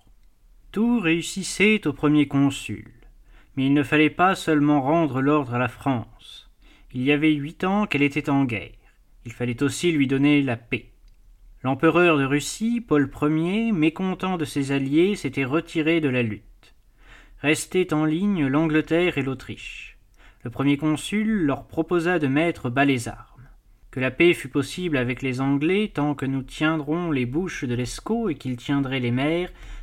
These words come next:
c'était une grande illusion. Bonaparte en eut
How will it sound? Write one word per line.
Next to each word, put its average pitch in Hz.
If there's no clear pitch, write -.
c'était 143
une 143
grande 160
illusion. 135
Bonaparte 175
en 143
eut 165